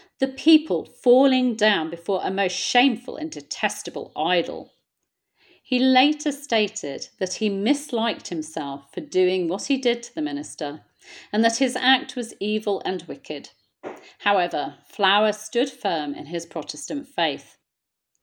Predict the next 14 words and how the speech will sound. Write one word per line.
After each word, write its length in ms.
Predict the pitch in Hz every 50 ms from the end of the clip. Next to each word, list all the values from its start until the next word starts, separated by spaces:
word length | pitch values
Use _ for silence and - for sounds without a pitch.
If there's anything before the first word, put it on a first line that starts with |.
| _ _ _ _ _ _ _ _ -
Machin 400 | 254 254 277 277 277 - 311 285
records 520 | 302 302 302 - 202 170 165 165 175 -
that 200 | - - - -
Flower 320 | - 185 170 165 180 190 196
was 200 | 190 202 - 220
arraigned 420 | 185 175 170 160 156 156 160 160 -
at 160 | - 180 143 -
Saint 260 | - 208 247 247 -
Paul's 380 | - 196 165 156 151 147 -
on 120 | - 170 165
the 80 | 160
twentieth 520 | 160 - - 208 202 214 214 - - - -
of 120 | 196 -
April 540 | 202 160 - - - - 147 156 156 151